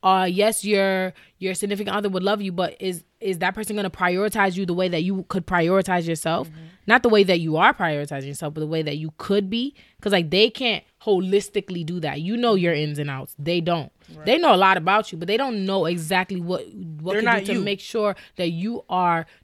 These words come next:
Speaker 1: doing, being the best person for you, and you are
Speaker 2: Mm-hmm.
Speaker 1: doing the best things for you. Like, not, "Oh, I'm being the best person for my kids 'cause, you know, I gotta make sure my kids," no,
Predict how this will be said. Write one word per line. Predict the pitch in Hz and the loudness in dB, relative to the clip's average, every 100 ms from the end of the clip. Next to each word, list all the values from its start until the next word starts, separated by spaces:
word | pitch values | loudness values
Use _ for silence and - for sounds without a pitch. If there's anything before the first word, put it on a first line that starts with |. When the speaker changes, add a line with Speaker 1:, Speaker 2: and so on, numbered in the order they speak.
| - | -8
Speaker 1:
doing, | 175 202 185 160 156 | -2 0 -2 -4 -4
being | 190 226 | -2 0
the | 190 | 0
best | 185 - | 0 -2
person | 185 165 | -8 -8
for | - | -8
you, | 147 139 - | -8 -8 -12
and | 175 | -6
you | 190 190 | -2 -2
are | |
Speaker 2:
Mm-hmm. | 180 | -2
Speaker 1:
doing | 185 | -4
the | 170 | -4
best | 170 170 - - | -4 -4 -8 -8
things | 180 165 | -6 -6
for | - 175 | -8 -8
you. | 143 131 | -8 -10
Like, | 147 160 | -6 -4
not, | 175 220 - - _ | -2 -4 -4 -16 _
"Oh, | - | -4
I'm | 226 | -2
being | 240 | -2
the | 226 | 0
best | 226 220 | -2 -2
person | 233 202 | -6 -6
for | 220 | -4
my | 208 | -4
kids | 202 226 208 | -2 -2 -2
'cause, | - 214 | -4 -6
you | 208 | -4
know, | 214 | -4
I | 208 | -4
gotta | 208 | -4
make | 202 202 | -6 -6
sure | 208 | -8
my | |
kids," | 202 196 | -6 -4
no, | 208 165 | -4 -4